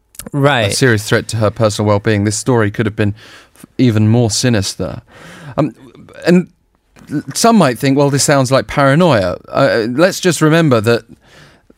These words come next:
Speaker 2: for years, when these women were com-, uh, you know, talking about the threats that they were facing and the abuse they were going through, they were dismissed. They weren't taken seriously enough. It's, it's in the post-Me Too era that their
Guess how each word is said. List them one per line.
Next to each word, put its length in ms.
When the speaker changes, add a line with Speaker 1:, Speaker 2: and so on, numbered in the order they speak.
Speaker 2:
for 220
years, 560
when 460
these 380
women 320
were 120
com-, 260
uh, 100
you 160
know, 60
talking 500
about 320
the 100
threats 500
that 160
they 120
were 120
facing 380
and 80
the 60
abuse 380
they 100
were 80
going 340
through, 320
they 420
were 160
dismissed. 580
They 120
weren't 280
taken 360
seriously 460
enough. 220
It's, 260
it's 140
in 220
the 220
post-Me 600
Too 280
era 280
that 280
their 340